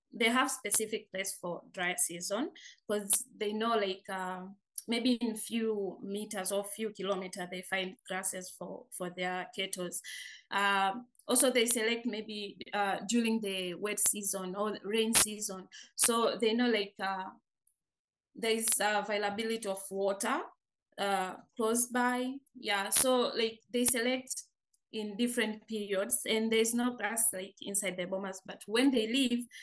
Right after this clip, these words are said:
uh, after rain season, we find more grasses inside, especially in cattle enclosures. But after, when,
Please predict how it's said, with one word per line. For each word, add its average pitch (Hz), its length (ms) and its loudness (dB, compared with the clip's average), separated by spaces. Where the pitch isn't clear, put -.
uh, 208 40 0
after 202 280 -2
rain 247 300 4
season, 220 480 0
we 196 100 -6
find 214 320 0
more 208 420 0
grasses 196 520 0
inside, 208 420 4
especially 240 520 -2
in 202 100 -8
cattle 208 260 -4
enclosures. 190 720 -4
But 220 420 4
after, 226 640 2
when, 254 320 4